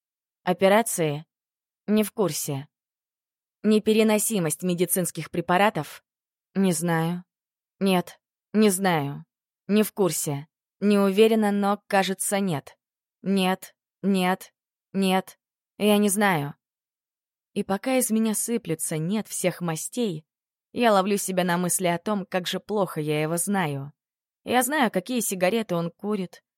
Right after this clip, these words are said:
какой алкоголь предпочитает. Знаю, что он любит телятину и не любит курицу. Знаю, что его раздражает, когда курят в постели.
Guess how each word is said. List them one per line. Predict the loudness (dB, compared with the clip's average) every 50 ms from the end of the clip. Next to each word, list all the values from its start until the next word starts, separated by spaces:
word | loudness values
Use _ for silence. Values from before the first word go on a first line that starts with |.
| _ 0
какой | 0 0 4 4 4 4
алкоголь | 4 2 -2 -2 2 0 0 2 2 0 0 0 0
предпочитает. | -2 -6 -6 _ -6 -10 -8 -8 -10 -8 -4 -2 -2 0 0 -2 -4 -8 -18 _ _ _ _ _ _ _ _
Знаю, | -12 -4 -2 0 2 2 0
что | 0 -2 -2 0
он | 0 0 0
любит | 0 0 -2 -2 -8 _
телятину | -4 -4 0 2 2 2 2 -2 -2 -2 -2 -4 _
и | -4 -2
не | 0 0 0
любит | 0 0 -2 -2 -4 -6
курицу. | _ -6 -2 -2 -2 -2 -4 -6 -8 -8 -6 -8 -8 -10 _ _ _ _ _ _
Знаю, | -12 -4 0 2 4 4 2 0
что | -2 -4 -6
его | -4 -4 -2 2 2 2
раздражает, | 2 2 -2 -2 -2 -2 -2 -2 0 0 0 -2 -2
когда | -4 -8 -6 -4 -6 -6
курят | _ -4 -2 -2 -2 -4
в | -4 -10
постели. | -8 -8 -8 -6 -4 -2 -2 -2 -2 -4 -6 -8